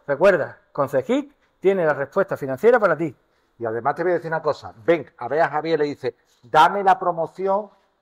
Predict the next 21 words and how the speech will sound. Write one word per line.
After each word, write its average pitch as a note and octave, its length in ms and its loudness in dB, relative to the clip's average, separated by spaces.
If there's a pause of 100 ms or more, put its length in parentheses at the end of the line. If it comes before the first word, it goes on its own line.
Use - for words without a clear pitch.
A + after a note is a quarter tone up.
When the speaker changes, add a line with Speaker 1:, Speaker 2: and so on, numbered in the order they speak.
(160)
Speaker 2:
de D#3+ 240 -2
yate E3 340 2
V D#3+ 220 0
Online", D#3 400 2 (300)
y D3 120 -10
te C3 140 -4
va C#3 100 4
a E3 60 6
ofrecer E3 400 0
uno D3+ 200 -2
de D#3 100 4
estos D3 220 -8
maravillosos C3 540 -2
coches - 260 -8
que A#2 80 -8
tenemos D3+ 340 -2
aquí E3+ 180 -8
a F3 60 0
un D#3 120 -6
precio F#3+ 460 -2
espectacular. C3+ 840 0